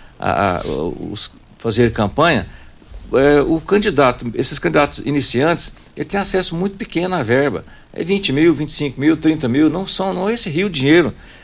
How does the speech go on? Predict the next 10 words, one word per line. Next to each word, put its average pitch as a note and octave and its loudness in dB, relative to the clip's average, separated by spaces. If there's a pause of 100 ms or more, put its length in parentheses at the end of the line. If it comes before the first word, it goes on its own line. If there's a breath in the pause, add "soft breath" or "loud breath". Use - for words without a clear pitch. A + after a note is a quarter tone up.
(140 loud breath)
que C3+ -4
talvez C#3+ 2
quer E3+ -2
falar D#3+ 2
da D#3+ -4
televisão. E3 0 (1040)
Você - -8
entendeu A#2+ 0
por D#3 -8
quê? G2+ 2